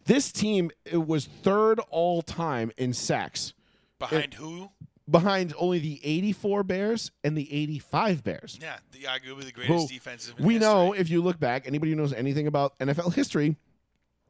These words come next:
Speaker 1: knows that the eighty-four and eighty-five Bears were two of, if not the two greatest defenses of all time.
Speaker 2: All time.
Speaker 1: That being said, this team was hot on their tits,
Speaker 2: Tits.
Speaker 1: uh, in terms of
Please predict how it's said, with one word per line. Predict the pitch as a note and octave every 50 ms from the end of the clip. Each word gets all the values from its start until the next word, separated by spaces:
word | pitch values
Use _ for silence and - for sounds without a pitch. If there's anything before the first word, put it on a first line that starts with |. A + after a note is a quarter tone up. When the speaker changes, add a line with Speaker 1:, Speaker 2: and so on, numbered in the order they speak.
| - - -
Speaker 1:
knows | D#3+ G#3+ A#3 G#3+
that | F3+ E3
the | G3 F#3+ G3
eighty-four | G#3 G3+ F3 - F3+ F3+ E3+
and | D#3 D3
eighty-five | D3 C#3 C3+ - D#3 D3 C3+ B2
Bears | G#2+ B2 C3 C#3+ E3+ D#3 - - - - - - _
were | - G3+ A3
two | - - B3 B3+ A3+
of, | G#3 F#3+ F#3
if | F#3 F3 D#3
not | E3+ E3 D#3+ C#3+ C3
the | D#3 D#3
two | - - D#3+
greatest | C3 C3 C#3 C#3 B2+ B2 A2+
defenses | B2 A2+ A2+ A2 G#2+ G#2 G#2+ G#2
of | F#2+
all | G#2 E2+ F2+
time. | - D#3 C#3 F#2+ C2 - - _
Speaker 2:
All | - A2 A#2+
time. | - - D2+ C2+ - _ _ _ _ -
Speaker 1:
That | B2+ B2+ A#2+ B2 -
being | C#3+ C#3 C3+ B2 G#2
said, | - - A#3 B3 A#3 G3 D3+ B2
this | D#3 D#3 -
team | - - - D#3+ D3+ C#3
was | B2 G#2
hot | - C3 C#3 D3
on | C#3+ C3+
their | C#3 B2 A#2+
tits, | - - F3 D3 - - - - - - _ _ _ _ _ _
Speaker 2:
Tits. | - - -
Speaker 1:
uh, | B2 C3 C3 - -
in | C3+ C#3 B2+
terms | A2+ D3+ C#3 C#3 C3 B2
of | C3 A2+ - - -